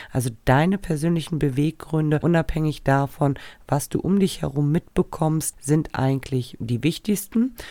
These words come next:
oder beziehungsweise der eine Beweggrund, damit du, ja, deinen Fokus nicht verlierst und auch mehr Freude daran hast,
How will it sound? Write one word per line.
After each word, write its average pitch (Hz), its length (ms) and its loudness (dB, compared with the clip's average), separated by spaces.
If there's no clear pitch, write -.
oder 127 180 2
beziehungsweise 120 720 -2
der 135 320 0
eine 185 240 2
Beweggrund, 180 800 0
damit 139 380 2
du, 143 340 0
ja, 180 260 4
deinen 120 300 0
Fokus - 520 -2
nicht 170 180 -2
verlierst 165 600 -2
und 147 200 0
auch 135 240 -2
mehr 120 200 0
Freude 190 440 -2
daran 123 400 2
hast, 156 340 0